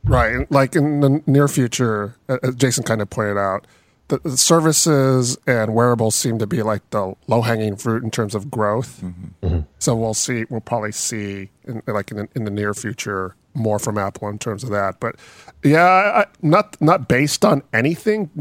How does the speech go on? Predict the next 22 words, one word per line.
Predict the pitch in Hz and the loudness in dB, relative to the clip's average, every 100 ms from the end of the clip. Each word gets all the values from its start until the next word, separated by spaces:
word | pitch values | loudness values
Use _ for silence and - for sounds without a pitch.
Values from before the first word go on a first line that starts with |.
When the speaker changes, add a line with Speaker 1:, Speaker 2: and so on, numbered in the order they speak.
| 123 - | -8 -6
Speaker 1:
more | 135 127 127 | 2 2 4
than | 120 | 0
a | 110 | -2
hunch, | - 120 139 147 - - - | -2 -2 -2 -2 -8 -8 -4
as | 127 | -2
Jason | 104 120 - | -2 -4 -2
was | 120 | -6
pointing | - 123 123 | -4 -4 -2
out. | 123 139 143 | -2 -4 -6
I | |
feel | 123 180 | 0 0
like | 165 151 - | 2 -2 -2
twenty | - 143 | 0 2
nineteen | 135 123 113 - 123 117 107 101 120 _ _ _ _ _ _ - | 2 -2 -4 -4 -2 -2 -2 -6 -10 _ _ _ _ _ _ -2
could | 143 123 | -2 0
be | 127 117 | -2 0
something | - - 139 110 - 120 101 101 101 113 _ | -2 -4 -2 -4 -4 -4 -4 -8 -10 -14 _
where, | 123 117 104 101 - | -4 0 0 -2 -2
a | 135 | -2
year | 117 117 113 | 0 0 0
where | 110 107 110 | -2 -2 -2
Apple | 107 - 110 104 98 | -4 -2 -4 -4 -6